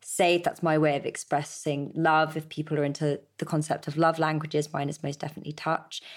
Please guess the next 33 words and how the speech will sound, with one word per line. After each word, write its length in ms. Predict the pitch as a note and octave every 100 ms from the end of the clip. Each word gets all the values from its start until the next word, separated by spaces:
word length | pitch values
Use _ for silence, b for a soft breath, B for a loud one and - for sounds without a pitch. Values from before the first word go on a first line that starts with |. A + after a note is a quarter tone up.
| B B
And 180 | - E3+
so 180 | F3 A3+
is 140 | G#3 G3
my 120 | E3
partner's. 600 | - F#3 - - B2 D#3+
And, 220 | D3+ D3
you 100 | -
know, 220 | D3+ D3 - -
it 120 | D#3+
means 260 | D3+ D3+ D3+
that 200 | D#3 D#3+
we 120 | D3
are 360 | C#3+ C#3+ C#3+ D#3 B B -
very 200 | E3 D#3
expressive 600 | - - A3+ A3+ F3 E3
in 120 | -
that 180 | - -
way 140 | D3+
with 180 | D#3 D#3
one 140 | D3
another. 480 | C#3+ D3+ D#3 - D#3+ B B B
But 140 | F3+ F3
then 160 | E3
when 160 | D#3+ D#3
we're 40 |
in 140 | D#3 D3+
social 840 | - D#3+ D#3 - D3 D3 D3 D3 -
situations 680 | - - - E3+ F3 - D#3
with 100 | D#3
other 160 | D3+ D3+
people, 380 | D3+ C4 C4 F#3
of 100 | E3
course, 540 | - E3 D#3 D#3 -